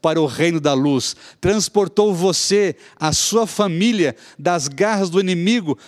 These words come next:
para as mãos maravilhosas de Cristo Jesus. Você não diz glórias a Deus por isso?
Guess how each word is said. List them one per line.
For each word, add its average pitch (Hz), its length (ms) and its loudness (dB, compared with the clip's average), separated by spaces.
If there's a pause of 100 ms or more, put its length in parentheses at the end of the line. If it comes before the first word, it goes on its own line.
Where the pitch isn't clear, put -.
(120)
para 180 220 0
as 156 160 -4
mãos 180 560 0
maravilhosas 165 1040 0 (200)
de 139 300 0
Cristo 214 760 0
Jesus. 127 600 -2 (340)
Você 143 240 -2
não 160 120 0
diz 135 260 -2
glórias 143 600 0
a 139 60 2
Deus 147 280 0
por 156 180 0
isso? 214 320 -2